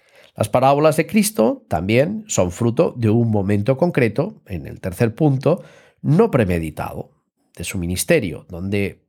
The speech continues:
pretende enfocar o reforzar una enseñanza concreta.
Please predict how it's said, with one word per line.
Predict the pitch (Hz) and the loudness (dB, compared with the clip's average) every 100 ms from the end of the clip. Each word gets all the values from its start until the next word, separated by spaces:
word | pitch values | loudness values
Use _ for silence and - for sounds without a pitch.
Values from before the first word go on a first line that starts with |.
| _ | _
pretende | 98 - 202 165 | -6 0 0 0
enfocar | 107 - 98 131 139 127 - | -2 -4 -2 2 2 2 -4
o | 104 | -8
reforzar | 101 104 98 135 123 131 120 | -4 -4 0 2 2 0 -4
una | 113 104 - | -2 -4 -6
enseñanza | 110 98 - 95 92 87 87 | -8 -6 -4 -4 -4 -6 -10
concreta. | - 78 - - - | -12 -4 -2 -2 -6